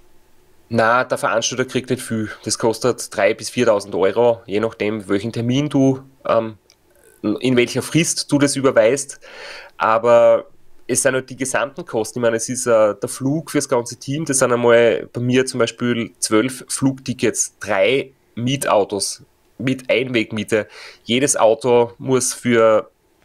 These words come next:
sag ich mal, sechstausend Kilometer getankt werden. Ähm, du hast ein paar Hotelnächte vor dem Rennen, nach dem Rennen. Du hast, äh, vierzehn Tage für zwölf Personen extrem viel zum Essen, was du kaufen musst.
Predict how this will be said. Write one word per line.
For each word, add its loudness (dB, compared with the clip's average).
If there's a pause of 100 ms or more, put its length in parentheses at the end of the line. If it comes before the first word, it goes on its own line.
(160)
sag -4
ich -2
mal, 2
sechstausend 0
Kilometer -2
getankt -8
werden. 2 (720)
Ähm, 0 (360)
du 2
hast -2
ein -2
paar 4
Hotelnächte -2
vor 2
dem -4
Rennen, 0
nach 0
dem -6
Rennen. -2
Du -2
hast, -2 (840)
äh, 4
vierzehn -2
Tage 2
für -4
zwölf -2
Personen 0 (440)
extrem -4
viel -8
zum -6
Essen, -4
was -2
du -6
kaufen 0
musst. -2